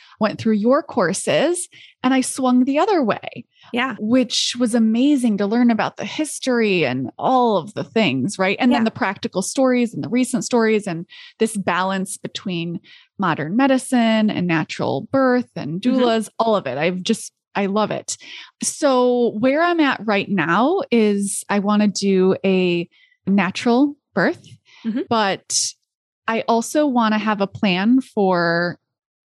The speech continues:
Speaker 1: how I wanna show up if we need to go to a C-section. Like,
Speaker 2: Yeah.
Speaker 1: I'm not going to think of it as a failure. I've already
Speaker 2: Yeah.
Speaker 1: decided that. And so for me, I wanna make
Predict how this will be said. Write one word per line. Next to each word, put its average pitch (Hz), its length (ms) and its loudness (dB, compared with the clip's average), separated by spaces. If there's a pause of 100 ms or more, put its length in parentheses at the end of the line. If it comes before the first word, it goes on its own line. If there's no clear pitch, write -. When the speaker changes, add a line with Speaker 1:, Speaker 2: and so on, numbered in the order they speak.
(180)
Speaker 1:
how 226 380 -2
I 220 120 2
wanna 196 280 -2
show 185 360 0
up 240 260 0
if - 180 -4
we 208 160 2
need 196 200 2
to 190 60 0
go 156 140 -2
to 151 120 -2
a 123 60 -2
C-section. - 640 -8
Like, 175 300 -8
Speaker 2:
Yeah. 339 280 -4 (120)
Speaker 1:
I'm 208 220 -2
not 190 260 -2
going 180 420 -2
to 170 600 -4 (140)
think 226 160 2
of 240 80 -2
it 226 80 0
as 214 140 0
a 226 40 0
failure. 202 540 0
I've 220 120 0
already 196 200 0
Speaker 2:
Yeah. 226 60 2 (200)
Speaker 1:
decided 208 320 -2
that. 240 360 -2 (380)
And 208 160 2
so 220 160 2
for 220 220 -2
me, 262 560 2 (360)
I 226 100 0
wanna 240 260 2
make 214 440 -2